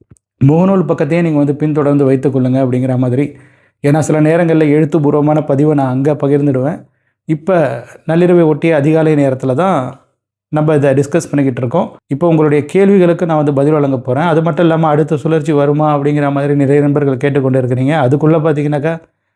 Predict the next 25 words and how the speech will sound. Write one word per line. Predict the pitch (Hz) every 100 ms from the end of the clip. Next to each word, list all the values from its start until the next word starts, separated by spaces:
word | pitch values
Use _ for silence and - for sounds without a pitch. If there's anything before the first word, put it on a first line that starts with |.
| _ -
ஏகப்பட்ட | 147 160 143 139
பேர் | 127 165
வந்து | 156 143 160 156 127 123
மீண்டும் | 131 147 147
மழைக்கு | 147 143 143 147
வாய்ப்பு, | 143 143 151
கனமழைக்கு | 139 139 147 143 147 147
வாய்ப்பு, | 143 139 151 147
ரெட் | 131 139
அலர்ட், | 147 135 147
ஆரஞ்சு | 139 135 143 147
அலர்ட். | 143 139 147 143 - _ _ _
எஸ், | 143 170 -
அலர்ட்லாம் | 120 160 170 160 170
வந்து | 160 156
இஷ்யூ | 135 -
பண்ணியிருப்பாங்க. | 156 143 160 147 143 127 113 113 _ _ _ _
நான் | 123
ஏற்கனவே | 131 147 165 170
சொல்லியிருக்கேன், | 143 151 139 127
இதெல்லாம் | 123 147 190
வந்து | 165
ஒரு | 175 147
சமிக்கைகள் | 156 170 175 175 160
மாதிரி. | 135 139 139